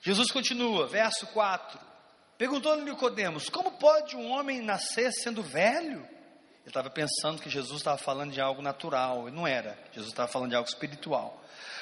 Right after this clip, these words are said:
"Pode, porventura, voltar ao ventre materno e nascer segunda vez? Tem condição de ter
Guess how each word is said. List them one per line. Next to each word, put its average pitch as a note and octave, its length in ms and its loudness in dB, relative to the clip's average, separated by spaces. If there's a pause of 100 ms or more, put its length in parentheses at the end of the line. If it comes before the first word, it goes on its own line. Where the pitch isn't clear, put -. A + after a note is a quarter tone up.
(120)
"Pode, - 240 6
porventura, C4+ 560 0
voltar A3 400 2
ao G#3 140 2
ventre G#3+ 340 -4
materno G#3 520 0
e F#3+ 40 -8
nascer F3+ 340 0
segunda D4 640 -4
vez? F#4 360 -4 (1300)
Tem B3 100 -8
condição G3+ 380 -4
de G3 80 -8
ter E3+ 140 -2